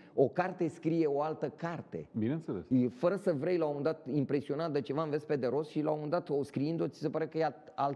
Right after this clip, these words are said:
Speaker 1: tău, că atât de mult ți-a plăcut. Deci nu e, eu nu vreau să-l judec pe, Doamne ferește, n-am nicio problemă. Și așa eu glumeam cu mine, eu am făcut o lucrare care oricum e unicat,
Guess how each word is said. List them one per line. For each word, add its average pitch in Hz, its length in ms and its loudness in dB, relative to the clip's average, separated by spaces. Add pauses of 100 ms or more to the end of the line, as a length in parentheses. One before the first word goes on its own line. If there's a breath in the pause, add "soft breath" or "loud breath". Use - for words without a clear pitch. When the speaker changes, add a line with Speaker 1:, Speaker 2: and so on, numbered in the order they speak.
(100)
Speaker 1:
tău, 190 260 0 (460 loud breath)
că 123 580 4
atât 127 240 0
de 175 60 6
mult 170 200 -4
ți-a 160 140 2
plăcut. 151 480 -2 (320 loud breath)
Deci 147 160 4
nu 202 200 0
e, 151 240 2
eu 139 80 -2
nu 147 60 -2
vreau 143 160 2
să-l 107 160 -4
judec 95 240 -2
pe, - 160 -6 (300)
Doamne 101 260 2
ferește, - 380 -8
n-am 127 160 -2
nicio 120 200 -4
problemă. 123 420 -2 (260 loud breath)
Și - 160 4
așa 151 240 4
eu 165 260 2
glumeam 131 480 0
cu 117 60 -4
mine, 104 240 -2
eu 95 100 -2
am 110 60 -2
făcut 107 220 -10
o 117 40 2
lucrare 117 340 0
care 113 200 0
oricum 117 180 -6
e 104 160 -2
unicat, 80 420 -8